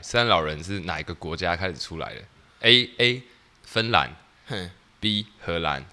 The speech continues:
Speaker 2: 嘿。
Speaker 1: C，土耳其。D，挪威。
Speaker 2: 挪威。
Speaker 1: 错，然后再猜一次。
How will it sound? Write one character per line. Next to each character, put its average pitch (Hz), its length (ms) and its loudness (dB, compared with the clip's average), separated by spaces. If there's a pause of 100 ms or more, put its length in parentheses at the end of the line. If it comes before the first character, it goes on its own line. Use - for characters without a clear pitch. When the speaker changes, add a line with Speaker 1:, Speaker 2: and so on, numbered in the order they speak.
(140)
Speaker 2:
嘿。 95 200 -10 (180)
Speaker 1:
C， 107 400 -4 (160)
土 90 160 -6
耳 92 160 0
其。 - 380 -8 (680)
D， 104 360 0
挪 82 260 -6
威。 85 300 -2
Speaker 2:
挪 98 220 -6
威。 107 200 -4 (840)
Speaker 1:
错， 85 360 -4
然 80 100 -8
后 87 80 -4
再 - 20 -8
猜 82 180 -4
一 71 40 -10
次。 71 160 -12